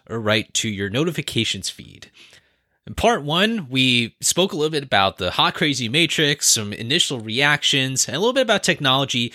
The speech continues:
In part two, we will be resuming some conversation about technology,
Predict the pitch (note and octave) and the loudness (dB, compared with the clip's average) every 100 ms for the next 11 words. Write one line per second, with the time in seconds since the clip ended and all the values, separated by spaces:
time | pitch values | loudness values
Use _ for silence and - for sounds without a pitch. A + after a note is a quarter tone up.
0 | - - B2+ - A#3+ B3 - F3+ C#3+ C3 | -16 -12 -10 -2 2 2 2 2 2 0
1 | B2 A2+ A2+ A2 D3 F3+ D#3+ D3 - G2+ | 0 -2 -2 2 2 4 2 2 0 0
2 | B2+ A2 - C3+ - G#2+ G2 - B2+ A#2+ | -4 -2 2 2 2 0 0 0 -2 0
3 | C#3 C#3+ C#3+ C3+ B2+ B2+ | 2 2 2 2 2 0